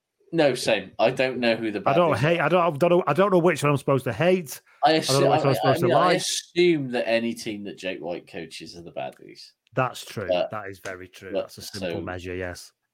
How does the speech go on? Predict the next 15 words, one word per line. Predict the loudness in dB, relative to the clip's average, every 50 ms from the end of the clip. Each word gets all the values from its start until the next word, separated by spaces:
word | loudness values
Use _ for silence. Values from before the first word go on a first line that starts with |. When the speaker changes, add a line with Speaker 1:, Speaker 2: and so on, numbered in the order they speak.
| _ _ _ _ _ _ -6
Speaker 1:
But | -6 -4
I, | -2 -2 -2 -2 -4 -8 -8
I |
mean, | -6 -2 0
I, | 2 2 2 2 2 0
I | 0
don't | -2 -4 -6 -6
understand | -8 -12 -12 -12 -12 -12 -12 -12 -14
the | -14
politics | -14 -14 -14 -14 -14 -18 -20 -20 -20
of | -18 -16
it. | -16 -16 -14 -8 -4
I | -2 0 0 0
feel | -2 -2 -2 -2 0 0
like | 0 0 -2 -2 -6 -10 -20 -20